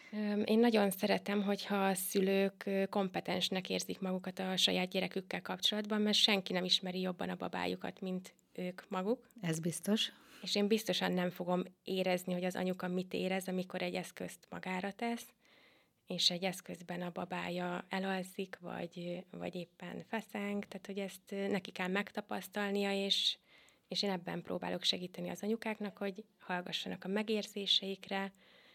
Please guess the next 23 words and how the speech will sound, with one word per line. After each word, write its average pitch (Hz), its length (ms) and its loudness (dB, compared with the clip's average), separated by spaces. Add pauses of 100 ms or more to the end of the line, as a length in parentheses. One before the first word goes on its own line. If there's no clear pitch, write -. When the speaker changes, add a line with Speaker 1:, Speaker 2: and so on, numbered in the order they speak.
(280)
Speaker 1:
és - 140 -2
hogy 190 120 0
ezeket 185 360 -2
az 185 100 -4
alapelveket 175 720 -4
betartva 196 800 -4
maguk 180 340 -6
találják 180 520 -6
meg - 160 -12
azt - 200 -10
a - 100 -14
hordozót, 190 520 -8
ami 180 100 -10 (100)
számukra 175 360 -8
a 170 40 -6
legjobb. 170 440 -12 (1120)
Speaker 2:
A 190 60 2
hordozót 202 640 10
előre 160 400 8
kötik, - 440 -2
ugye, 160 160 2
a 160 60 2
mellkasra. 151 760 0